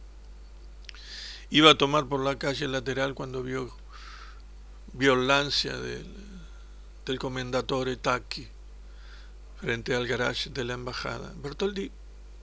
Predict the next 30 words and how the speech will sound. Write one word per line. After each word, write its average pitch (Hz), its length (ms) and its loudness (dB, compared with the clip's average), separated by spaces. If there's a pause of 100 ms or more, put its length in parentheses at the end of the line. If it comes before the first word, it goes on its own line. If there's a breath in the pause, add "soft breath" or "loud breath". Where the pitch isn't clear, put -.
(180)
pensó 151 600 2
que 143 220 2
el 131 120 -2
italiano 151 720 0
podía 160 380 0
sacarlo 160 500 0
del 143 140 2
apuro 180 580 2 (640 loud breath)
con 143 260 -4
diez 170 380 6
o 151 80 2
veinte 156 280 0
libras 156 600 0
y 131 100 -6
se - 160 2
acomodó 143 500 2
el 151 120 0
pelo 156 360 2
antes 147 300 -4
de 135 60 -2
ir 143 160 0
a 139 100 -2
tocar 139 260 -4
el 135 140 -4
timbre. 131 400 -8 (200)
Un 139 180 -6
negro 147 460 6
de 139 100 0
chaqueta 143 500 -4
colorada 147 640 -4